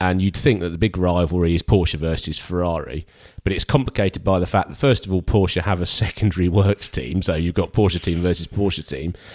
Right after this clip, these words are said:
and then I think Siffert, really, the person he wanted to beat was Pedro Rodriguez in the other Golf car. <laughs> So, so stuff Ferrari, I'm gonna overtake the Porsche. And they had quite different styles. I've obviously read quite a lot about,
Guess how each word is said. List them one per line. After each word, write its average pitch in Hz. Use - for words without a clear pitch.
and 104
then 98
I 90
think 98
Siffert, 92
really, 85
the 80
person 87
he 78
wanted 78
to 87
beat 85
was 82
Pedro 85
Rodriguez 85
in 90
the 95
other 104
Golf 113
car. 73
<laughs> -
So, -
so 107
stuff 156
Ferrari, 104
I'm 120
gonna 107
overtake 101
the 98
Porsche. 113
And 117
they 131
had 147
quite 117
different 104
styles. 104
I've 113
obviously 107
read 95
quite 90
a -
lot 87
about, 82